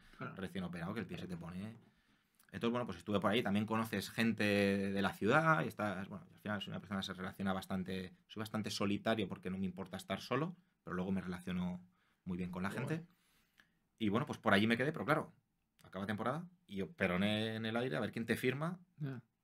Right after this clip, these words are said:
Speaker 2: Me volví a España y a recuperarme yo solo, otra vez, como aquel que dice. Entonces me pongo a entrenar yo solo en el parque, hablo con el presidente del,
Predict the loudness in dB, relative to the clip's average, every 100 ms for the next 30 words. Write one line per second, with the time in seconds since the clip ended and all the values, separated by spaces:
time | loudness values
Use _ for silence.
0 | _ -8 -6 -4 0 2 4 4 6 4
1 | 2 -4 _ _ _ _ _ _ _ _
2 | _ _ -6 -4 -4 -4 -2 -2 -2 0
3 | 2 2 0 -4 -8 -16 -4 -4 0 -2
4 | -2 _ _ _ _ _ -8 -2 0 -2
5 | -10 -8 -6 -6 -8 -4 -4 0 -2 -2
6 | -10 -20 _ _ _ -4 0 2 2 2
7 | 2 4 6 6 4 4 4 4 2 2
8 | -2 2 2 2 0 0 -2 -6 _ _
9 | 4 8 8 8 4 4 4 4 2 0
10 | -4 -8 -2 -2 0 0 0 0 0 -2
11 | -6